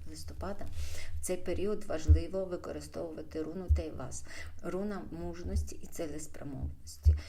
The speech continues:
Вона допоможе у відстоюванні власних інтересів та збережить вам необхідну силу для подолання труднощів як у сім'ї, так і в бізнесі. Але варто бути обережним, не давати емоціям вивести вас із рівноваги.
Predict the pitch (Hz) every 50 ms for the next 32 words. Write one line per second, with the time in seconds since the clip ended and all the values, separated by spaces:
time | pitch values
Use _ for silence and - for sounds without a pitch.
0 | - - - - 139 156 170 160 156 170 190 196 208 180 170 175 180 - 160 -
1 | - 170 180 185 - 165 - - 160 151 156 156 - - - 165 170 160 151 160
2 | 156 156 156 147 143 147 143 143 - - - - - - 143 - 151 - 190 214
3 | 208 - - - - 151 156 156 - - 143 143 156 - - 160 156 - - -
4 | - - - - - - - - - 175 180 - - - - 175 175 175 175 -
5 | - - - - - - 170 165 160 160 - - 185 175 175 - - - 170 170
6 | 151 160 160 - 147 156 160 160 - 151 139 156 135 131 135 139 165 180 185 180
7 | 175 170 - - - - 156 156 - - 190 - - - 175 160 - - - 160
8 | 151 143 - - - - - 143 143 - 190 - - 160 - - - - 135 135
9 | 135 131 - 135 - - - - - - - - - - - 156 160 165 165 -
10 | 165 151 - - - 151 - - - - 160 160 156 175 180 190 175 156 - 190
11 | 185 - 151 156 160 156 151 151 143 143 143 143 139 147 147 147 143 151 147 -
12 | - 196 196 190 185 - 160 208 - - - - - - 180 165 165 156 156 -
13 | - - - - 151 151 147 147 151 - 147 147 143 - - - 135 - -